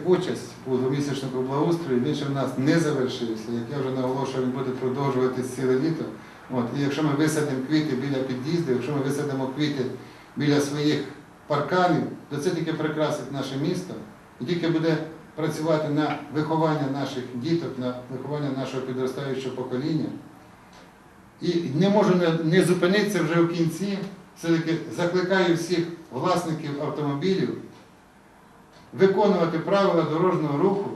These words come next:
де чітко прописано, що не можна ставити автомобілі на зелених зонах,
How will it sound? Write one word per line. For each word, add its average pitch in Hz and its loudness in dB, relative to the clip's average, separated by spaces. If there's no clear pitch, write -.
де 170 0
чітко 196 -2
прописано, 170 -2
що 135 -8
не 170 -2
можна 190 2
ставити 151 -2
автомобілі 147 -2
на 156 -2
зелених 160 0
зонах, 165 -2